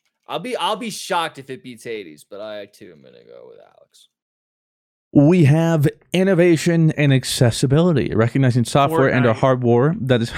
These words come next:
Speaker 2: <laughs> pushing the medium forward by adding features, technology, and content to help games be played and enjoyed by an even wider audience. Assassin's Creed Valhalla,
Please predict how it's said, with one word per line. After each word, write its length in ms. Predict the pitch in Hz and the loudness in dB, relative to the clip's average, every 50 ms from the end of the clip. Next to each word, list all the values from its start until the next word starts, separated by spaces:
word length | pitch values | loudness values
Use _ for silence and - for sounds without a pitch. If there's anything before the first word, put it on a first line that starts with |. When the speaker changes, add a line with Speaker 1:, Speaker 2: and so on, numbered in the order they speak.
| - - - | -12 -12 -12
Speaker 2:
<laughs> 180 | - - _ | -16 -18 _
pushing 340 | - - 147 135 - 151 143 | -2 -2 -2 0 0 0 0
the 60 | 127 120 | 2 2
medium 340 | 120 127 131 127 123 113 | 2 2 2 2 0 0
forward 440 | 113 - - 127 120 120 139 156 135 | -2 -2 0 0 2 2 0 0 0
by 140 | 120 110 104 - | 0 -2 0 2
adding 280 | 113 117 117 110 110 110 | 2 2 2 2 0 -2
features, 460 | - - 113 110 - - 135 135 - | 0 -2 -2 -2 -2 -2 -4 -4 -2
technology, 520 | - - - - 117 113 110 113 113 113 101 | -4 -6 -4 -2 0 0 0 0 0 0 -2
and 100 | 110 113 | -2 -2
content 420 | - 160 180 202 190 - 156 123 113 | -2 -2 -2 -2 -2 -2 -2 -2 0
to 40 | |
help 220 | 120 139 160 160 143 | 0 -2 -2 -2 -4
games 240 | 135 135 135 135 - | -4 -4 -4 -4 -4
be 80 | 127 | -6
played 180 | - - 135 127 | -4 -2 0 0
and 100 | 123 123 | 2 0
enjoyed 360 | 120 117 123 110 113 123 127 | 0 0 0 0 0 0 0
by 120 | 123 110 | -2 -2
an 80 | 120 117 | 0 0
even 220 | 101 101 113 113 | 0 0 0 0
wider 340 | 110 95 90 92 98 104 - | 0 -2 -2 -2 -2 -2 -2
audience. 500 | - 110 113 110 104 101 - - - - _ _ _ _ _ _ _ _ _ _ _ _ _ _ _ _ _ _ _ _ | -2 -2 -2 -2 -4 -6 -8 -10 -12 -18 _ _ _ _ _ _ _ _ _ _ _ _ _ _ _ _ _ _ _ _
Assassin's 480 | - 117 - 127 113 110 110 - 120 110 | -4 0 2 2 2 2 0 -2 -4 -2
Creed 220 | - 123 120 117 | 0 -2 -2 0
Valhalla, 640 | 123 123 127 120 135 151 160 147 - - - 131 131 | 0 -2 0 0 0 0 0 0 -2 -4 -6 -8 -14